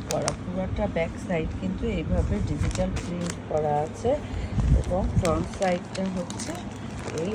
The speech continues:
এমব্রয়ডারিটা কিন্তু আমাদের ফ্রন্ট সাইডের এমব্রয়ডারি। এটা হচ্ছে নেক পোর্শনের এমব্রয়ডারি, এবং এই, এই হচ্ছে আমাদের নেক পোর্শনের এমব্রয়ডারিটা।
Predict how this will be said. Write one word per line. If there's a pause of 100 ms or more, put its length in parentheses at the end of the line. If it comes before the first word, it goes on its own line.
(100)
এমব্রয়ডারিটা (100)
কিন্তু (100)
আমাদের (120)
ফ্রন্ট (100)
সাইডের (100)
এমব্রয়ডারি। (180)
এটা (100)
হচ্ছে (120)
নেক (100)
পোর্শনের (120)
এমব্রয়ডারি, (640)
এবং (3500)
এই, (220)
এই (100)
হচ্ছে (120)
আমাদের (120)
নেক (100)
পোর্শনের (100)
এমব্রয়ডারিটা।